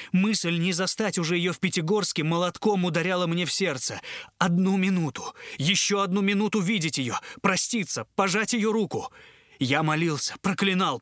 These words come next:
плакал, смеялся. Нет, ничто не выразит моего беспокойства, отчаяния. При возможности потерять её навеки, Вера стала для меня дороже всего на свете — дороже жизни, чести,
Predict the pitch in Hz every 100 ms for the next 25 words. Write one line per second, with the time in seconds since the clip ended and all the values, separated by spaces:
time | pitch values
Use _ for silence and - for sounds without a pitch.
0 | _ 208 208 190 - - - 208 220 214
1 | 185 - - - - - - - 180 175
2 | - - - 165 196 - 220 170 156 151
3 | 147 143 165 156 160 147 - 151 175 131
4 | - - - - - 143 - - 185 135
5 | 107 90 - - _ _ _ _ _ -
6 | 147 135 139 151 143 127 - 135 143 -
7 | 143 156 131 135 131 127 147 151 113 90
8 | - - _ - 143 160 180 143 - -
9 | 156 143 143 143 143 165 147 151 151 165
10 | 151 - 156 160 151 139 156 131 - -
11 | _ _ _ _ _ 127 147 151 139 120
12 | 175 160 127 - - _ _ _ _ -
13 | - 180 160 - -